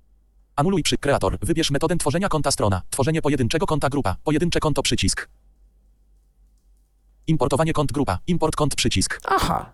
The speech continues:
Speaker 2: no to ja naciskam importowanie.
Speaker 1: Wciśnięty.
Speaker 2: I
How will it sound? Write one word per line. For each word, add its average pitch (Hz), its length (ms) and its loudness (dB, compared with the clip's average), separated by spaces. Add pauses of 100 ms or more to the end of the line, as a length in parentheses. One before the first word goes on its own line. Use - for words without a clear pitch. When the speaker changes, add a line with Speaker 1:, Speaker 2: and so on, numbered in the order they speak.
Speaker 2:
no 226 160 0
to 349 100 2
ja 226 80 6
naciskam 170 440 -2
importowanie. 165 640 0 (200)
Speaker 1:
Wciśnięty. 104 500 0 (1800)
Speaker 2:
I 226 220 2